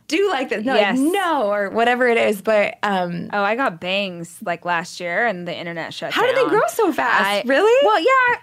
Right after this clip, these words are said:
Speaker 2: yeah. A year ago?
Speaker 1: Yeah? Oh, I need,
Speaker 2: Your
Speaker 1: I
Speaker 2: bangs
Speaker 1: need, I
Speaker 2: don't
Speaker 1: need
Speaker 2: grow
Speaker 1: your,
Speaker 2: for a
Speaker 1: like,
Speaker 2: year?
Speaker 1: multivitamin, whatever that is.
Speaker 2: Honestly, a little
Speaker 1: No, I
Speaker 2: biotin
Speaker 1: started,
Speaker 2: up in
Speaker 1: I
Speaker 2: your
Speaker 1: just
Speaker 2: life?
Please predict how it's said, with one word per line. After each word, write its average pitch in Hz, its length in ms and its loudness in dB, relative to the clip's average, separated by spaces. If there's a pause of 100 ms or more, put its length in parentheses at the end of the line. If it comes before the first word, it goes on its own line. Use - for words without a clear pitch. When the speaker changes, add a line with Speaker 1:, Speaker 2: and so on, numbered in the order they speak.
(160)
Speaker 2:
yeah. - 840 -2
A 392 80 2
year 403 180 2 (100)
ago? 539 120 -4 (160)
Speaker 1:
Yeah? 330 220 2 (320)
Oh, 311 200 -2
I 247 120 0
need, 247 80 4
Speaker 2:
Your 339 100 6
Speaker 1:
I 262 220 2
Speaker 2:
bangs - 0 -
Speaker 1:
need, 285 300 4
I - 40 2
Speaker 2:
don't 466 180 4
Speaker 1:
need - 80 2
Speaker 2:
grow 240 120 2
Speaker 1:
your, 214 180 6
Speaker 2:
for 208 140 4
a - 80 4
Speaker 1:
like, 208 180 2
Speaker 2:
year? 440 260 0 (140)
Speaker 1:
multivitamin, 208 880 0
whatever 440 300 4
that 214 200 2
is. 269 60 -4
Speaker 2:
Honestly, 208 280 0
a 202 80 -6
little 220 180 -2
Speaker 1:
No, 247 180 2
I 254 280 2
Speaker 2:
biotin - 40 -2
Speaker 1:
started, 339 260 0
Speaker 2:
up 359 120 2
in 240 80 -2
Speaker 1:
I - 40 0
Speaker 2:
your 349 100 0
Speaker 1:
just 339 120 4
Speaker 2:
life? 349 120 2